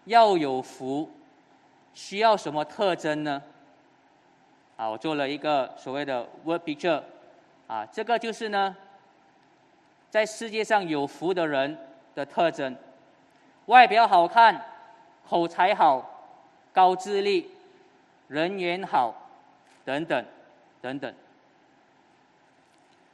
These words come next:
你是不是呢，在努力的想要在这个世界上得到这些特征？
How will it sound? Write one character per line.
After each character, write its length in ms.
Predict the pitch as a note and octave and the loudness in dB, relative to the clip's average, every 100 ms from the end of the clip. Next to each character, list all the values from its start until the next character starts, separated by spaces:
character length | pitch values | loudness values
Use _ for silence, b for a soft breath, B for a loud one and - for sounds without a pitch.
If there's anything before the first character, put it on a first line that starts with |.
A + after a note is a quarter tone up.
| _ _ _ _ _ _ - | _ _ _ _ _ _ -10
你 140 | F3+ | -8
是 160 | F#3 C4 | -6 -6
不 140 | C4 | -6
是 180 | C4 C4+ | -4 0
呢， 180 | B3 A#3+ | 6 6
在 240 | B3+ B3 | 6 2
努 420 | G#3 F3+ F3 E3+ G3 | 0 -4 -2 0 -2
力 180 | B3 | 0
的 260 | A3 E3+ D3 - | 2 2 0 -8
想 200 | - D#3+ | -10 -6
要 140 | E3 F#3+ | 0 2
在 180 | G3+ F#3+ | 2 -2
这 100 | F#3+ | -4
个 100 | F#3+ | -6
世 240 | - G3 | -8 -6
界 160 | F#3 F3 | -4 2
上 240 | F#3 D#3 - - - - - _ - | 4 2 0 -20 -20 -20 -20 _ -12
得 100 | D3 | 0
到 180 | F3+ E3+ | 4 4
这 140 | F3 | 2
些 180 | D#3+ D3 | -6 -8
特 280 | D3 E3 C#3+ | -6 -4 -4
征？ 260 | C#3+ B2 | -6 -12